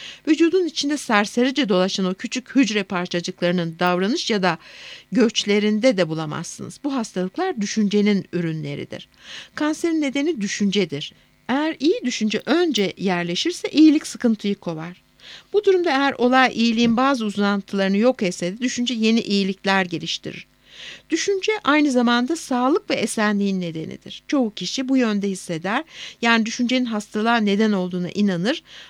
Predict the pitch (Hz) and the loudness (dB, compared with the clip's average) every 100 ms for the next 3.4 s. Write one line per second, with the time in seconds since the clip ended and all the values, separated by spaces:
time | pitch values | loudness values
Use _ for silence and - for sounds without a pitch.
0 | - 208 202 - 240 320 - 208 202 - | -2 -2 -2 -2 0 0 0 -4 -4 -2
1 | 185 180 - 170 - - - - - - | -2 -2 -6 -10 -10 -14 -18 -20 -20 -20
2 | - - 381 359 320 240 220 214 220 226 | -16 -6 -2 -2 -2 0 0 2 2 0
3 | - 202 202 190 | 0 2 4 2